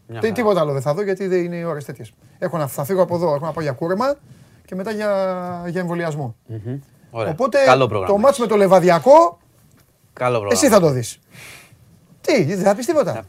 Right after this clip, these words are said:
Speaker 2: Τρία δύο.
Speaker 1: Ε;
Speaker 2: Τρία δύο.
Speaker 1: Έλα, εντάξει.
Speaker 2: Ωχ.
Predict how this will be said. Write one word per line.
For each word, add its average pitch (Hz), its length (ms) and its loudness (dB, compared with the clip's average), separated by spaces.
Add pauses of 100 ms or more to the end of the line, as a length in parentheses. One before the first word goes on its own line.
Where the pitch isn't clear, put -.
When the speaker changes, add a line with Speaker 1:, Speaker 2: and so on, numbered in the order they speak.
Speaker 2:
Τρία 311 280 6
δύο. 220 380 6 (380)
Speaker 1:
Ε; 131 160 -4 (180)
Speaker 2:
Τρία 370 280 2
δύο. 359 280 2
Speaker 1:
Έλα, 92 120 -10
εντάξει. 92 380 -18 (360)
Speaker 2:
Ωχ. 233 180 -8